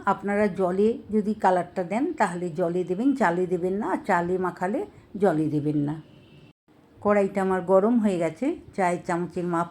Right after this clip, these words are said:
করে ঘিটা আমি নিয়ে নিচ্ছি। চায়ের চামচের মাপ করে চার চামচ ঘি নিয়ে নিলাম। এর আগে আমি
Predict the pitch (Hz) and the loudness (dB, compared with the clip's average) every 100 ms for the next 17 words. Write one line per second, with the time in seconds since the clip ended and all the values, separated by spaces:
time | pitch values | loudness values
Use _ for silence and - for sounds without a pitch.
0 | - 165 170 302 - - - 160 180 180 | -6 -4 -4 -4 -10 -20 -12 -8 -4 -2
1 | 156 208 320 170 151 139 - - 139 - | 0 2 4 4 2 -2 -8 -12 -12 -14
2 | - - - - - - - - - - | -20 -20 -20 -20 -20 -20 -20 -20 -20 -20
3 | - _ _ _ _ _ - - 208 208 | -20 _ _ _ _ _ -8 0 2 2
4 | 220 208 196 214 196 185 180 - 185 220 | 0 0 0 -2 2 2 0 -4 -2 -2
5 | 381 - 196 202 - 165 185 302 175 - | -2 -2 0 0 -4 -4 -2 -4 -6 -4
6 | 180 165 156 147 147 143 151 - - - | 0 2 2 2 0 -4 -8 -12 -14 0
7 | 214 220 214 208 208 196 | 2 4 2 4 4 2